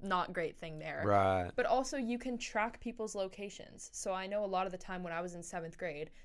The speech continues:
Speaker 1: we were in a friend group, and I could see when my friends were all together, or not seventh grade. I don't even know what
Speaker 2: How
Speaker 1: grade.
Speaker 2: precise is it? Is it just to say, like, you're in Hanover?
Speaker 1: No.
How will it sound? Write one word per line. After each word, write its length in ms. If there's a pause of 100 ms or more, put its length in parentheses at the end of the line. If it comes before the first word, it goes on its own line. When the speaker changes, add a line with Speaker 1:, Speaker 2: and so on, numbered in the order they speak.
(140)
Speaker 1:
we 120
were 120
in 100
a 60
friend 300
group, 320 (100)
and 120
I 80
could 180
see 220
when 160
my 100
friends 300
were 140
all 120
together, 480
or 80
not 280
seventh 260
grade. 240
I 80
don't 120
even 260
know 160
what 160
Speaker 2:
How 140
Speaker 1:
grade. 80
Speaker 2:
precise 520
is 220
it? 120
Is 100
it 80
just 260
to 80
say, 180
like, 180
you're 200
in 80
Hanover? 640
Speaker 1:
No. 400